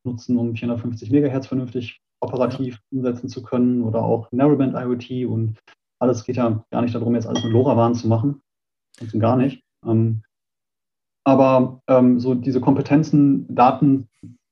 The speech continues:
Speaker 1: also mit Sensor-, so Sensorik umzugehen, das zu verstehen, was kann ich machen, was nicht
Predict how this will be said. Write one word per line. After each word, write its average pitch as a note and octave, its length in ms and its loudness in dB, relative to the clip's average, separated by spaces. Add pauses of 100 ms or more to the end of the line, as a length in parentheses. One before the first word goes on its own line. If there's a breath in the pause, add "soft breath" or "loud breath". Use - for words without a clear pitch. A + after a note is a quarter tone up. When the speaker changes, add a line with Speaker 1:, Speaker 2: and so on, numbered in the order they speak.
(160)
Speaker 1:
also A#2+ 200 0
mit B2 280 0
Sensor-, D#3+ 420 4 (220)
so C#3 140 4
Sensorik C3 400 4
umzugehen, E3+ 680 4 (600)
das A#2 100 -8
zu - 120 -20
verstehen, C#3 500 2
was B2+ 160 -4
kann C3 140 -2
ich C3 100 -4
machen, D3 280 -2
was - 200 -10
nicht E3 320 -2